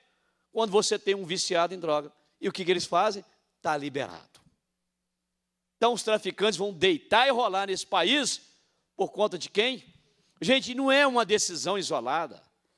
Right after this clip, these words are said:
Lembram, durante a pandemia, o que o senhor Fachin fez? O Fachin proibiu as polícias estaduais de subir nas favelas cariocas, como se ele pudesse.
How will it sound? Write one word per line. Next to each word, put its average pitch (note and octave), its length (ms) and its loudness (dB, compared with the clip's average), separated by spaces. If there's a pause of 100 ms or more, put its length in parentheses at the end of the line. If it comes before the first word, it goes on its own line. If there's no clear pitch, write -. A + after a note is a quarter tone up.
(340)
Lembram, A3 760 2 (140)
durante F#3+ 360 2
a F3 60 2
pandemia, F#3+ 680 2 (240)
o - 20 -20
que A#3+ 120 -4
o A3 80 -4
senhor A3+ 220 6
Fachin G3+ 400 -2
fez? - 580 0 (1600)
O C#4 140 6
Fachin C#4 520 2
proibiu C4+ 560 4
as B3+ 120 2
polícias A3+ 500 0
estaduais A3+ 580 2
de A#3+ 80 -10
subir B3 500 -2 (360)
nas B3+ 160 4
favelas A#3+ 420 2
cariocas, C4+ 480 0 (220)
como D#4+ 180 0
se D4 120 0
ele D#4+ 100 0
pudesse. D4+ 600 2